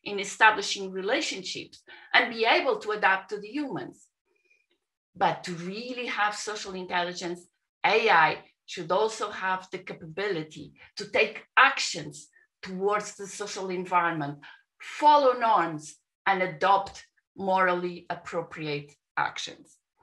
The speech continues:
A I can no longer just be a technological endeavor. It also must embrace the role it plays with and for humans in a society.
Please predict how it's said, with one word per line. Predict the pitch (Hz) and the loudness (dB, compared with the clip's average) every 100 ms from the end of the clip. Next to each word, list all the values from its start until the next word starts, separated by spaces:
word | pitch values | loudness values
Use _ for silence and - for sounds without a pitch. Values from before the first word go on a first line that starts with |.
| _ _ _ _ _ _ _ _ _ _ _ - | _ _ _ _ _ _ _ _ _ _ _ 4
A | 339 359 | 6 8
I | 262 202 175 - _ _ _ _ | 6 6 2 -10 _ _ _ _
can | 294 254 247 254 | 4 4 6 6
no | 285 269 | 6 6
longer | 262 240 233 175 175 180 _ - | 2 0 -2 -6 -10 -12 _ -14
just | 214 226 - - | -8 -6 -8 -8
be | 220 | -2
a | 214 | -2
technological | 208 196 196 190 180 175 - 170 | 0 -4 -2 0 0 0 -4 -4
endeavor. | 170 165 160 156 151 139 131 - _ _ _ _ - | -4 -6 -4 -4 -4 -8 -12 -16 _ _ _ _ -8
It | 175 175 - | -8 -8 0
also | 226 254 269 - - 165 | 6 6 4 -4 -8 -8
must | 165 175 - | -4 -6 -6
embrace | 180 175 170 160 156 - | -8 -2 -2 -2 -6 -12
the | 165 | -4
role | 185 233 269 | 4 4 4
it | 277 262 - | -2 -8 -4
plays | 233 202 156 156 - _ _ _ | 0 2 0 -4 -14 _ _ _
with | 175 180 277 202 - _ _ _ _ _ _ | -12 -4 -2 -4 -12 _ _ _ _ _ _
and | 175 180 | -2 -2
for | - 175 170 | -2 0 0
humans | 170 156 156 156 151 | -2 -6 -6 -8 -10
in | 143 | -12
a | 131 | -12
society. | - - - - - | -14 -18 -14 -14 -16